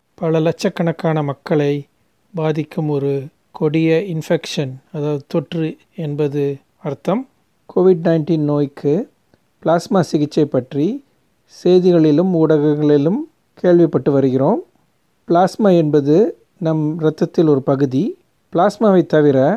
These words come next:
இரத்தத்தில் சிகப்பு அணுக்கள், வெள்ளை அணுக்கள், platelets மற்றும் அணுக்கள் உள்ளன. பிளாஸ்மாவில் ஆன்டிபாடிஸ் என்று அழைக்கப்படும் நோய் எதிர்ப்பு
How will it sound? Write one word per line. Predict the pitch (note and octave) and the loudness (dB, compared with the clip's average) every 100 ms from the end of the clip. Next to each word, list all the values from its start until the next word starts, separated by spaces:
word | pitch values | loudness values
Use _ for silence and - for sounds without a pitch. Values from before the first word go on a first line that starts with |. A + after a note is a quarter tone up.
| - _ _ _ _ | -4 _ _ _ _
இரத்தத்தில் | E3 F3+ F3+ F#3 F3 | -2 0 -2 0 -2
சிகப்பு | - E3 F3+ G3+ | -2 -2 0 0
அணுக்கள், | D#3+ D3+ - F3 | 0 0 0 0
வெள்ளை | G3 D#3+ D#3+ D#3+ | 2 2 4 2
அணுக்கள், | D3+ - - F3+ F#3+ | 0 -2 -2 0 -2
platelets | E3+ D#3+ E3+ D#3+ - | 0 0 0 -4 -4
மற்றும் | D3+ D#3 | -2 -2
அணுக்கள் | C#3 D3 C#3+ D#3 E3+ | 0 -2 -2 -2 0
உள்ளன. | C#3+ C#3 B2+ C#3 C#4 - _ _ _ _ _ _ | 0 0 -2 -2 -4 -8 _ _ _ _ _ _
பிளாஸ்மாவில் | D#3+ F#3 - G#3+ F3 D3+ G#3 F4 _ _ _ | -2 -2 0 0 2 2 0 -4 _ _ _
ஆன்டிபாடிஸ் | - F#3+ F#3+ G3+ F3 E3 D#3+ - | -4 -2 0 0 2 2 0 -2
என்று | C#3+ D3 | 0 2
அழைக்கப்படும் | D3 D3 C#3+ C#3+ D3+ | 2 0 -2 -2 -2
நோய் | C#3+ E3 E3 | 0 2 2
எதிர்ப்பு | D3+ D3+ D3 D3 | 2 0 -2 -2